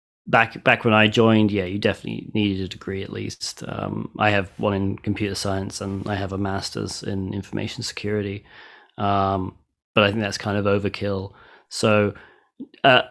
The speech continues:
I would, I would say this: uh, a degree in computer science isn't gonna be a, a disadvantage. Um, you know, it's, it's gonna teach you some, some stuff about computers, at least. You know, a lot of the computer science courses are kind of awful.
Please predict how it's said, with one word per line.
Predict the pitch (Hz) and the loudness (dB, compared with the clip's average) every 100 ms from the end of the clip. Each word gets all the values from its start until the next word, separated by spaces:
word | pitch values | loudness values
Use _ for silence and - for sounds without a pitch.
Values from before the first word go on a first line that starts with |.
| _ 160 | _ 8
I | |
would, | 156 180 165 | 10 10 8
I | 165 | 8
would | 160 156 | 8 6
say | 185 160 | 6 8
this: | 127 127 - - | 8 6 2 -8
uh, | - 117 113 113 123 | 0 4 6 4 2
a | |
degree | 123 123 139 | 0 4 6
in | 143 | 6
computer | 131 120 123 | 6 4 2
science | 113 113 110 113 - - - _ _ - | 4 6 6 4 0 -10 -14 _ _ -2
isn't | 127 117 120 | 2 4 4
gonna | 110 98 | 4 2
be | 101 101 | 2 2
a, | 98 110 | 2 0
a | |
disadvantage. | 104 95 95 - 92 92 104 - - 180 - | -2 -4 -6 -8 -8 -8 -10 -10 -12 -10 -4
Um, | 95 92 90 90 90 110 _ _ - | -2 -2 -4 -6 -8 -12 _ _ -4
you | 107 | -2
know, | 92 90 - - - - _ _ _ _ - | -2 -6 -10 -20 -20 -20 _ _ _ _ 2
it's, | 143 - | 4 4
it's | 160 - | 2 6
gonna | 175 139 | 6 6
teach | 139 117 117 | 6 4 4
you | 107 | 2
some, | 117 104 101 - - | 4 4 2 -2 0
some | 117 107 | 2 4
stuff | - 104 92 | 2 -2 -2
about | - 92 - | -4 -6 -4
computers, | 95 92 90 - - - | -8 -8 -8 -8 -10 -10
at | 98 | -10
least. | 98 98 107 - - | -8 -6 -8 -8 -6
You | 107 | -6
know, | 98 98 | -4 2
a | 127 | 6
lot | 139 135 | 8 8
of | |
the | 120 | 6
computer | 104 101 95 | 2 -2 -2
science | - 92 95 | -4 -6 -6
courses | - 95 - 98 | -6 -8 -8 -10
are | - | -8
kind | 95 92 | -8 -6
of | 92 | -6
awful. | 92 95 - 110 | -6 -6 -4 -6